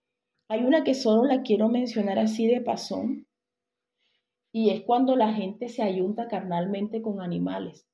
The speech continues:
La gente en Sodoma y Gomorra también hacía eso. No solamente cometían hechos hombres con hombres, ni mujeres con mujeres, también cometían hechos con animales.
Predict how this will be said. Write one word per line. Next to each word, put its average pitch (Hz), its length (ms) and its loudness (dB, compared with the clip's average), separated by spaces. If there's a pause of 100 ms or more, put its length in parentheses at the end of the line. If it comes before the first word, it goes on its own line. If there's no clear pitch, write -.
(460)
La 170 160 0
gente 311 460 2
en 294 120 4
Sodoma 226 460 2
y 254 60 2
Gomorra 208 640 2 (160)
también 208 560 0
hacía 185 420 -6
eso. - 340 -12
No 208 200 4
solamente 254 680 0
cometían 220 640 0
hechos 220 360 -2 (100)
hombres 214 400 2
con 190 180 -2
hombres, 269 480 0 (360)
ni 220 100 2
mujeres 208 420 2
con 220 140 0
mujeres, 247 500 -2 (180)
también 202 400 2
cometían 214 480 -2
hechos 220 360 -6
con 262 260 2
animales. 180 640 -4